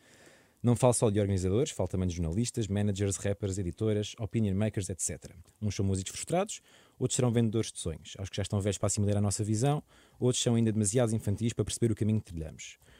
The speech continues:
Uns gostam de hip-hop, mas não gostam de rappers, e há também ainda os que pensam que criar beats não dá trabalho. Resumindo, fartei-me de tanto blá, blá, blá.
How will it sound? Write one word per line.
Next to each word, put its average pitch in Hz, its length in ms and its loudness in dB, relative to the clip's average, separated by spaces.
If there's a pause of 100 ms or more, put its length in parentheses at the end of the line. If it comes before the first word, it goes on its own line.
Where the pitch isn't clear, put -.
(220)
Uns 135 140 2
gostam 135 240 4
de 131 60 4
hip-hop, 127 280 4
mas 110 80 4
não 113 140 2
gostam 110 240 0
de - 120 -4
rappers, 165 400 0
e 139 80 -4
há 127 60 2
também 123 320 0
ainda 123 140 2
os 110 100 -2
que - 60 -18
pensam 120 300 0
que 113 80 -4
criar 107 120 0
beats 113 180 -2
não 107 80 0
dá 110 100 0
trabalho. 76 320 -8 (640)
Resumindo, 156 360 2
fartei-me 131 380 2
de 110 160 -8
tanto 127 280 0
blá, 110 220 2
blá, 92 240 -2
blá. 82 260 -12